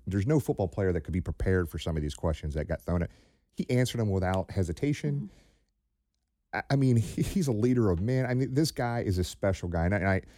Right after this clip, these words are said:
Speaker 1: don't wanna dig too, too deep in this comment, but we got the stadium lease coming up here, uh, not that long. And I, I truly feel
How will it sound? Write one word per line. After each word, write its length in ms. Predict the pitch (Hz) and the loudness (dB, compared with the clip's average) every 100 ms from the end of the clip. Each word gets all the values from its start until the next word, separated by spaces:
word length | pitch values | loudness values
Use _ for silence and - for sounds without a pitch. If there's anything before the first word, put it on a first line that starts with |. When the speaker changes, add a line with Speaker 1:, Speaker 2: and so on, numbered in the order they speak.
| - - | -20 -4
Speaker 1:
don't 100 | 127 | 2
wanna 140 | 123 | 4
dig 220 | 107 95 - | 4 0 -2
too, 180 | - - | -8 -10
too 180 | - 123 | 0 0
deep 280 | 104 104 - | 4 2 4
in 60 | 87 | 4
this 140 | 82 | 2
comment, 340 | - 104 90 80 | 2 2 2 4
but 140 | 85 - - _ _ _ _ | 2 2 -12 _ _ _ _
we 80 | 117 | 4
got 100 | 143 | 4
the 60 | 104 | 2
stadium 360 | - 113 95 | 2 2 4
lease 160 | 87 80 | 2 0
coming 240 | - 82 | 0 0
up 140 | 78 - | -2 -2
here, 240 | 76 73 - - | -4 -4 -8 -2
uh, 180 | 78 80 | 0 2
not 240 | 87 82 | 2 2
that 120 | 82 | 0
long. 280 | 85 85 80 | 2 2 4
And 80 | 80 | 2
I, 80 | 82 87 | 4 2
I 40 | |
truly 340 | 80 - 110 85 | 2 4 6 4
feel 560 | - 107 90 82 78 | 2 4 6 6 2